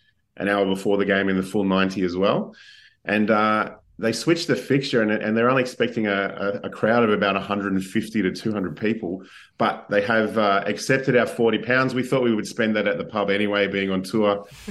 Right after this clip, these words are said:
uh, and it's worth checking out. So, uh, yes, that's tonight. We're looking forward to cheering Avro on home.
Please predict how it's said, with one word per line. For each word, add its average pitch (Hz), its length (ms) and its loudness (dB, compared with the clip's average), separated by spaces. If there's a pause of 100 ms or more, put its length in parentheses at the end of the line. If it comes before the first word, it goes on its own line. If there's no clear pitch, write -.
(140)
uh, 95 220 2
and 95 100 -2
it's 95 160 -2
worth 98 240 2
checking 98 340 -2
out. 87 180 -2
So, 95 260 0
uh, 95 300 2
yes, 95 240 -2
that's 110 220 0
tonight. 92 500 -2
We're 92 80 -4
looking 95 240 -4
forward 92 260 -2
to 95 80 -8
cheering 90 580 -4
Avro 90 440 0
on 85 100 -4
home. 82 460 -4